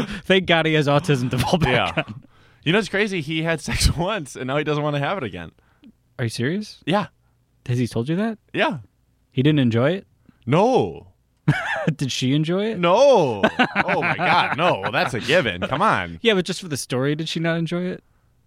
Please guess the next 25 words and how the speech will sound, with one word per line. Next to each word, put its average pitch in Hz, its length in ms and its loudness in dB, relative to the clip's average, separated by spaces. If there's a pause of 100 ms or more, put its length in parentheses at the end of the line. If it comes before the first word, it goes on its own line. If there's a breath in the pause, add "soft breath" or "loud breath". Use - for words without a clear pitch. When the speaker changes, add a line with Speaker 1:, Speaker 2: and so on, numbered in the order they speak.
(880)
Speaker 2:
There's 180 240 0
no 214 220 2
way 185 300 2
she 147 180 -6
enjoyed 135 340 0
it. - 160 -14 (1120)
He 170 80 -4
Speaker 1:
But 147 60 4
Speaker 2:
said 214 100 2
it 202 60 0
lasted, 180 340 2
like, 165 160 -2
ten 156 240 -6
seconds. 143 420 -8
Speaker 1:
Well, 151 100 -6
of 151 100 -12
course. - 440 -12 (1300)
Speaker 2:
What, 202 200 2
is 196 100 -4
that 185 160 0
fu-, - 380 -8
fun 180 340 -2
for 202 140 -8
a 170 80 -2
chick? - 480 -10